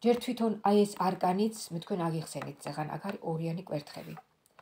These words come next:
ნუ წამოიწყებთ ისე ამ საქმეს, თუ ეს არ მოაწესრიგეთ მეთქი. როგორც ეტყობა, თქვენ არ ეცადეთ აი ამ უკანას მოწესრიგება და ამოტრიალდა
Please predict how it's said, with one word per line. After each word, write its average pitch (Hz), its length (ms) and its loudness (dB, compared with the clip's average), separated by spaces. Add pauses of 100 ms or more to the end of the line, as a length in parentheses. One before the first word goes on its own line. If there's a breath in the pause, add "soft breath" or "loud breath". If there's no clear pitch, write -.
(520 loud breath)
ნუ 196 140 4
წამოიწყებთ 202 640 2
ისე 160 240 -4
ამ 156 100 -2
საქმეს, 202 380 -4
თუ - 200 -10
ეს 170 140 0
არ 156 160 -4
მოაწესრიგეთ 160 680 -4
მეთქი. - 340 -18 (580 loud breath)
როგორც 196 320 4
ეტყობა, 170 440 2
თქვენ 185 320 -4 (100)
არ 240 200 8
ეცადეთ 151 640 4 (600)
აი 165 200 0 (160)
ამ 165 220 0 (400)
უკანას 151 540 -2
მოწესრიგება 170 840 0 (200)
და 208 200 0
ამოტრიალდა 165 760 0